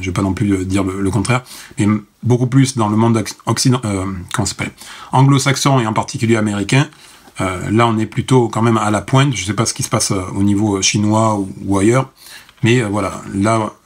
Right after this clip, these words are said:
là sur ce sujet-là, l'Occident, me semble-t-il, est encore, euh, euh, à la pointe. Donc c'est très important de comprendre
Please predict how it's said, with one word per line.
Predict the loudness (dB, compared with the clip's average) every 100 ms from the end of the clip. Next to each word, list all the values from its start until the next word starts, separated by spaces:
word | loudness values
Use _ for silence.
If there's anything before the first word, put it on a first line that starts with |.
| _ -4
là | 0 0
sur | 0 -2
ce | -2
sujet-là, | -2 0 2 2 2 0 -4 -6
l'Occident, | -2 0 0 2 4
me | 2
semble-t-il, | 0 -2 2 2
est | 2 2
encore, | -2 0 -2
euh, | -4 -10 -18 -20 -18 -16 -6
euh, | -4 -2
à | -2
la | 0
pointe. | 0 0 -2 _ _ _ _ _ _ -12 -2
Donc | -2
c'est | -2
très | 0 2
important | 2 2 0
de |
comprendre | 2 0 2 2 0 -2